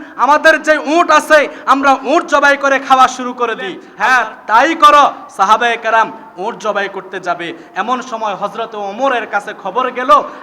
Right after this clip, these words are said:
আল্লাহর নবী উট জবাই করে খাওয়ার জন্য অনুমতি দিয়েছে। হযরত ওমর দৌড়াইয়া আল্লাহর নবীর কাছে আসলেন,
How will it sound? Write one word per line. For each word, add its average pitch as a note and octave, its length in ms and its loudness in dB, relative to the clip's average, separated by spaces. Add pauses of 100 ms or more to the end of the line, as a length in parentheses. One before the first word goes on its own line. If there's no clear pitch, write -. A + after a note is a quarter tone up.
আল্লাহর A#3 320 0
নবী G#3+ 280 -8 (120)
উট B3+ 220 -2
জবাই A3+ 300 0
করে G#3+ 240 -8
খাওয়ার G#3+ 420 0
জন্য G#3 260 -10
অনুমতি A3 400 -8
দিয়েছে। F#3+ 480 -8 (240)
হযরত G#3 360 -6
ওমর G3 400 -6
দৌড়াইয়া G#3 600 -2 (200)
আল্লাহর F#3 300 -2
নবীর E3+ 300 -8
কাছে D#3+ 260 -6
আসলেন, C#3 400 -10